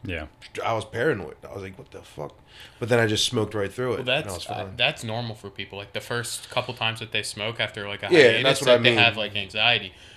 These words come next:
Speaker 3: But no, like, this,
Speaker 2: Yeah,
Speaker 3: this
Speaker 2: you
Speaker 3: actually got worse as it went on.
Speaker 2: Right, you were actually
Speaker 3: Yeah.
Speaker 2: smoking. That's why I didn't know
Speaker 3: Yeah.
Speaker 2: if, like, you tried it once and you're like, "Ah, no."
Speaker 3: No, and it was, like, it was medicinal too. Like, it wasn't like I was getting, like, bad stuff or anything like that. So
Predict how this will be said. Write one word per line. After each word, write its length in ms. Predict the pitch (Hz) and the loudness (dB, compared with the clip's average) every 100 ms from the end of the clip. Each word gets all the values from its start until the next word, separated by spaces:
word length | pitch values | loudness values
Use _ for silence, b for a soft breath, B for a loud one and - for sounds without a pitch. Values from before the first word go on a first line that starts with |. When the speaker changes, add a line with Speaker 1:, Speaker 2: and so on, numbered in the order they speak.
| B | B
Speaker 3:
But 120 | 110 | -2
no, 240 | 127 143 101 | 2 2 2
like, 220 | 104 - | -4 -4
this, 260 | 120 139 147 | -4 -2 2
Speaker 2:
Yeah, 80 | 139 | 2
Speaker 3:
this 120 | 127 | 4
Speaker 2:
you 60 | 175 | 2
Speaker 3:
actually 240 | 139 160 | 2 2
got 180 | 120 87 | 0 0
worse 340 | 101 147 156 | -2 -2 -2
as 120 | 131 | -6
it 100 | 113 | -8
went 200 | 98 98 | -8 -8
on. 180 | 92 92 | -10 -2
Speaker 2:
Right, 260 | 139 101 95 | 2 2 0
you 220 | 120 120 | -2 2
were 100 | 113 | 4
actually 220 | 101 110 110 | 2 0 -2
Speaker 3:
Yeah. 40 | |
Speaker 2:
smoking. 540 | 113 110 98 95 90 92 | 0 0 0 -4 -8 -8
That's 160 | 113 110 | -6 0
why 140 | 104 110 | 2 2
I 40 | |
didn't 180 | 110 104 | 0 0
know 60 | 107 | -2
Speaker 3:
Yeah. 40 | |
Speaker 2:
if, 80 | 117 | -4
like, 120 | 92 | -6
you 100 | 98 | -6
tried 320 | - 110 110 | -4 0 0
it 80 | 98 | -2
once 320 | 98 98 98 | -4 -4 -6
and 80 | 92 | -8
you're 100 | 95 | -10
like, 140 | 92 95 | -8 -8
"Ah, 240 | 90 85 87 | -8 -8 -10
no." 220 | 92 90 - - - | -14 -16 -20 -20 -10
Speaker 3:
No, 260 | 117 151 - | -6 -6 -6
and 100 | 113 | -6
it 40 | |
was, 120 | 127 131 | -6 -6
like, 120 | 127 - - | -8 -10 -10
it 60 | |
was 160 | 107 101 | -10 -10
medicinal 540 | 98 113 156 110 98 - | -8 -6 -6 -10 -10 -8
too. 180 | 147 110 | -8 -6
Like, 180 | 104 | -4
it 140 | 104 101 | -4 -4
wasn't 220 | 110 107 | -4 -4
like 180 | 104 104 | -4 -2
I 80 | 104 | -4
was 100 | - | -2
getting, 320 | 107 104 98 - | -4 -4 -8 -12
like, 200 | 95 - | -12 -4
bad 240 | 104 101 | -2 -2
stuff 340 | - 104 110 107 | -4 -6 -6 -8
or 40 | |
anything 280 | 104 113 107 | -10 -10 -12
like 160 | 104 | -12
that. 280 | 104 110 113 - | -10 -10 -10 -16
So 300 | - 110 | -16 -14